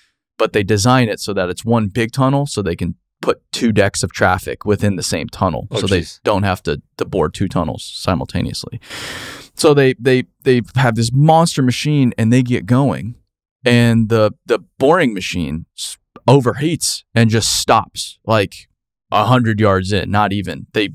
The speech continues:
Speaker 1: they just get this thing going, and, and it's you know, these machines are fifty million dollars plus, maybe, maybe more than that. I don't know. But they get going. It just overheats and stops. They pull it, they pull it back. They go out in front of the face, and they,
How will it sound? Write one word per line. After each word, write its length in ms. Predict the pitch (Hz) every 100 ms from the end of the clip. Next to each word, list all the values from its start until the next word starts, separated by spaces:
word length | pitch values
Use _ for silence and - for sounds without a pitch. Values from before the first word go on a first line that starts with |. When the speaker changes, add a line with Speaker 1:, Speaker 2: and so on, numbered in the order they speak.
| -
Speaker 1:
they 140 | 107
just 360 | 104 131 120 -
get 180 | 120 -
this 160 | 104
thing 200 | - 95
going, 380 | 95 82 65 67
and, 180 | 90 92
and 160 | 113 113
it's 320 | 113 - - _ _ -
you 60 | 156
know, 40 |
these 180 | 139 151
machines 360 | 143 185 160
are 80 | 101
fifty 340 | - - 135 113
million 260 | 110 110
dollars 240 | 98 90 87
plus, 420 | - 156 - - -
maybe, 220 | 151 156
maybe 220 | 143 185
more 140 | 131 156
than 80 |
that. 120 | 101 101
I 100 | 117
don't 100 | 123
know. 140 | 143 _ _ _ - - - - - _ -
But 80 |
they 120 | 220 214
get 120 | 185
going. 320 | 220 214 180 -
It 100 | 180
just 240 | 202 - -
overheats 320 | 170 170 180
and 100 | 151
stops. 360 | 156 202 185 -
They 120 | 123
pull 300 | - 175 175
it, 80 | - _ _
they 140 | 147
pull 260 | 120 - 170
it 80 | 113
back. 320 | 143 143 143
They 80 | 127
go 160 | 127
out 40 | 135
in 80 | 123
front 200 | 143 113
of 60 |
the 100 | - 156
face, 240 | - - -
and 160 | 123
they, 220 | 139 147